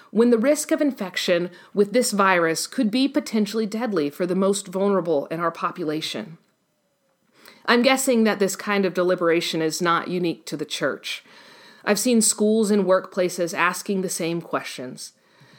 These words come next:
How do we continue to be a non-ancient presence,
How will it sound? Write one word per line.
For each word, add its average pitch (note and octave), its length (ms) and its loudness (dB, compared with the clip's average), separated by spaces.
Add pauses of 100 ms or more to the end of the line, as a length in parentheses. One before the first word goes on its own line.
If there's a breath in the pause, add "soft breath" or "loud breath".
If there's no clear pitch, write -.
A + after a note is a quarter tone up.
(140)
How A#3+ 160 6
do C#4+ 80 6
we C#4+ 100 4
continue A#3+ 560 2
to A#3 140 -2
be A3 180 0
a G#3 60 4
non-ancient G3+ 720 0
presence, D3+ 640 -8